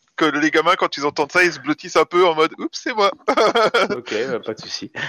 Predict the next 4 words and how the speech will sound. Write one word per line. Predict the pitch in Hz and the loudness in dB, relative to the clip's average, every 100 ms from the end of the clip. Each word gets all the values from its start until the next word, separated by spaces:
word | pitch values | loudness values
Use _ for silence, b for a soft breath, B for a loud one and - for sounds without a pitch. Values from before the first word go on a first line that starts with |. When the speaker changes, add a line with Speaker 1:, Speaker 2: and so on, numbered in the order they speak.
| B B B B _ - | B B B B _ 0
Speaker 1:
Euh, | 147 143 135 135 143 147 143 B B - | 4 4 4 4 4 2 -2 B B -10
est | 139 - | -8 -2
un | 160 151 147 147 147 B B _ _ | 2 2 2 -2 -6 B B _ _
ajout | 143 156 156 165 170 165 165 | -2 0 -2 -6 -10 -8 -6